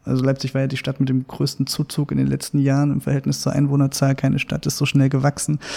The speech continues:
Ähm, es ist inzwischen eine der schönsten Städte, eine der lebenswertesten, immer noch eine der günstigsten. Ähm, wer jetzt irgendwie nicht unbedingt in Hamburg leben muss,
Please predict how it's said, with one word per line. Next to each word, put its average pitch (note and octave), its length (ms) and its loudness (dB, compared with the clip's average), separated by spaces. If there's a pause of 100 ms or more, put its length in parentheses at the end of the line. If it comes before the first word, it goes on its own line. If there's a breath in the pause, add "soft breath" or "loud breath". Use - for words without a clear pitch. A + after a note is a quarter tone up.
(520 loud breath)
Ähm, B2+ 480 6 (260)
es C3 180 2
ist C3+ 120 2
inzwischen C3+ 300 4
eine B2+ 100 4
der B2+ 140 4
schönsten D#3+ 340 4
Städte, D3 300 2
eine C3+ 160 4
der C3 100 6
lebenswertesten, C3+ 800 2
immer D3+ 220 6
noch C3+ 160 4
eine C3 240 4
der B2 100 4
günstigsten. C3+ 1080 4 (100)
Ähm, B2 840 4 (120)
wer B2 180 4
jetzt B2 320 0
irgendwie B2+ 440 4
nicht B2+ 260 4
unbedingt C#3 360 2
in B2+ 120 2
Hamburg C3+ 320 4
leben C3+ 280 6
muss, - 400 2